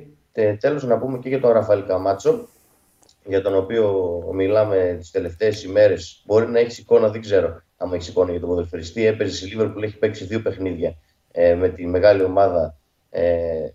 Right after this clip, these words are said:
ε, ένα στο πρωτάθλημα και ένα στο κύπελο. Είχε αγωνιστεί ως δεξιός μπακ,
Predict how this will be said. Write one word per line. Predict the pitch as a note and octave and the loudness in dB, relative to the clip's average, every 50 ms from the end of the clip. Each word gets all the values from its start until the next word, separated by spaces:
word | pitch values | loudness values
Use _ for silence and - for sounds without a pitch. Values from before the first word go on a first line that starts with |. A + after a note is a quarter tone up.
| _ | _
ε, | _ - F2 F2 E2+ E2 E2+ E2 E2 D#2+ D2+ - | _ -8 -6 -4 -4 -4 -4 -4 -6 -8 -6 0
ένα | - G#2 G#2 G2 | 0 2 2 0
στο | - G2+ | -4 -6
πρωτάθλημα | - F2+ F2+ - G2+ - - F#2+ F#2 | -10 -10 -4 -4 -4 -4 -2 -2 -2
και | F#2 F#2+ | 0 0
ένα | G2+ G2 | 0 0
στο | F#2+ F#2 F#2 F2 | 0 -2 -4 -8
κύπελο. | E2+ E2+ G2+ G2+ - F#2+ F2 E2 D#2+ D2+ D2 - - _ _ | -8 -8 -10 -6 -4 -4 -2 0 -2 -2 -4 -6 -10 _ _
Είχε | - G#2+ G#2 - | -14 -12 -4 -2
αγωνιστεί | B2 A2 G#2 G2+ F#2+ G#2 B2 | 2 2 2 0 0 0 0
ως | C3 C3 - | 0 0 2
δεξιός | A#2 A2 G#2+ - - - C3+ A#2 G2+ F#2+ | -2 -6 -6 -4 -4 -2 -2 -2 -2 2
μπακ, | G#2+ C3 G2+ D#2+ D#2 | 4 4 4 4 0